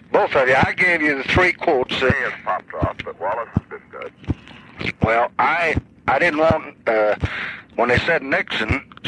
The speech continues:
Speaker 1: said the advi-, Nixon, comma, said the advisor, felt that Saigon's refusal to attend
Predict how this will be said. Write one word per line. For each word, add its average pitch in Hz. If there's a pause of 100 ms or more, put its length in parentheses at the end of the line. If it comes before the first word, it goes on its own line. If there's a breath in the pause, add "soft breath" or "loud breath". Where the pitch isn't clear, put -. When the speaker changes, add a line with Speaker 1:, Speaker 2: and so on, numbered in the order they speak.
Speaker 1:
said 139
the 123
advi-, 127
Nixon, 139
comma, 127
said 127
the 117
advisor, 107 (180)
felt 151
that 127
Saigon's 160
refusal 143
to 123
attend 151